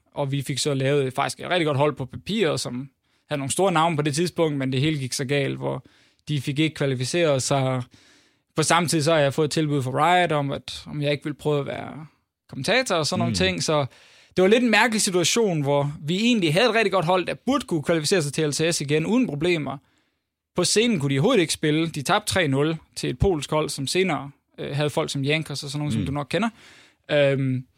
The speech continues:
Speaker 1: og det hele faldt lidt fra hinanden. Jeg havde accepteret jobbet før turneringen overhovedet begyndte, og havde selvfølgelig sagt det til dem og sådan nogle ting. Øhm, men ja, det hele gik lidt galt for Nep. Jeg har lidt ondt af dem på det punkt, øh, dengang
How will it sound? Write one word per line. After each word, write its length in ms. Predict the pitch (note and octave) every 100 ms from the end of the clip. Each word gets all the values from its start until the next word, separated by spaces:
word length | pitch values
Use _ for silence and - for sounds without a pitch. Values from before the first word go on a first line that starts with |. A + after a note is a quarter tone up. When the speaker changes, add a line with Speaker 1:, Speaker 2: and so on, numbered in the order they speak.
| _ _ _ _ _
Speaker 1:
og 80 | D#3
det 80 | D#3
hele 140 | G3+
faldt 320 | E3 - F3 E3
lidt 120 | E3
fra 120 | E3
hinanden. 460 | C3+ D3+ G#3 F3+ C#3+
Jeg 240 | F3 D#3
havde 260 | D3 D3+ D3
accepteret 520 | C#3 D3 - D#3+ B2+
jobbet 500 | D3 D#3 C3+ C3 - -
før 180 | A#3 G#3+
turneringen 560 | E3+ F3 D3+ B2+ C3
overhovedet 300 | C3 D3 D3+
begyndte, 360 | D3 C#3+ G3+ E3
og 40 |
havde 160 | C#3 C3+
selvfølgelig 440 | - - C3+ C3+
sagt 220 | C3 C#3+ -
det 80 |
til 120 | D#3 D#3+
dem 100 | D3+
og 60 |
sådan 160 | D#3 D3+
nogle 140 | D3+
ting. 220 | D3 E3 - - _ _ _ _
Øhm, 420 | C#3+ C3+ B2+ - D3 _ _ -
men 340 | D3+ D3+ C3+ - _ _ _ -
ja, 160 | C#3 C3+
det 80 | F3
hele 120 | G3
gik 140 | F3+
lidt 140 | F#3 F#3
galt 220 | F#3+ D3
for 80 | D3
Nep. 180 | F3 D#3
Jeg 80 |
har 60 | D3+
lidt 140 | F3+
ondt 180 | G3 F#3+
af 80 | E3
dem 100 | D3
på 60 | D3
det 140 | D#3+
punkt, 380 | D#3+ G#2 - - _ -
øh, 260 | D3 C#3+ C#3+
dengang 420 | F3+ F3 C#3 C#3